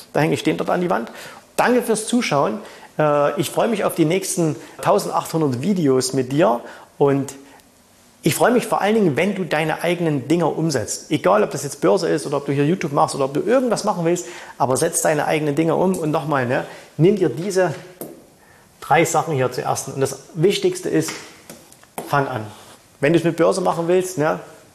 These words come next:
hier steht's, was du machen kannst. Wenn du nicht anfängst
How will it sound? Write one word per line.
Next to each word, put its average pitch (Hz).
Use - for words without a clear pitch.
hier 147
steht's, 190
was 147
du -
machen 160
kannst. 151
Wenn 120
du 131
nicht -
anfängst 151